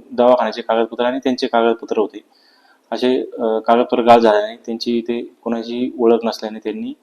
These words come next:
सदरची माहिती माननीय पोलीस आयुक्त श्री संदीप कर्णिक सर यांना दिली. अ, माननीय पोलीस आयुक्त श्री संदीप कर-, सर, सर यांनी तात्काळ सदरच्या इसमाला मदत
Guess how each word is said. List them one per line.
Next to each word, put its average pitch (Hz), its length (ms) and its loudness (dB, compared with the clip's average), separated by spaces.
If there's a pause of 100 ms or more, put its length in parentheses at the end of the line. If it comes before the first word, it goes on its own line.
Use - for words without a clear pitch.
(580)
सदरची 131 320 0
माहिती 127 480 -2 (180)
माननीय 120 380 0
पोलीस 117 300 -2
आयुक्त 113 300 -2
श्री 123 320 -8
संदीप 117 380 -4
कर्णिक 117 220 -2
सर 107 160 -6
यांना 104 240 -2
दिली. 104 240 -8 (840)
अ, 107 40 -8
माननीय 120 760 -2 (160)
पोलीस 127 200 2
आयुक्त 120 320 0 (120)
श्री 120 160 -6
संदीप 117 380 -2
कर-, 123 280 -2
सर, - 160 -4
सर 113 240 -6
यांनी 117 300 -2 (460)
तात्काळ 123 380 2 (260)
सदरच्या 123 380 4
इसमाला 123 320 2
मदत 123 280 4